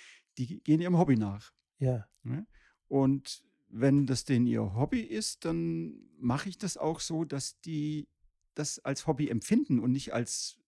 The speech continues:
Speaker 1: Fortsetzung der Schule auf dem Tennisplatz.
Speaker 2: Mhm.
Speaker 1: Und das,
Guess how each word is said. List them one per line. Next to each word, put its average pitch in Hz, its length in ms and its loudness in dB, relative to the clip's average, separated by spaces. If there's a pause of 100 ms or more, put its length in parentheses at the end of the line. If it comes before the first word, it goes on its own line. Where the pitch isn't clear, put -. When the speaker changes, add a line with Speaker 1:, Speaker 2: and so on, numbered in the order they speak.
Speaker 1:
Fortsetzung 151 580 0
der 117 100 0
Schule 190 480 0
auf - 120 -10
dem 117 120 -6
Tennisplatz. 131 640 -6 (1700)
Speaker 2:
Mhm. 131 440 0 (440)
Speaker 1:
Und - 380 -6 (800)
das, - 440 -6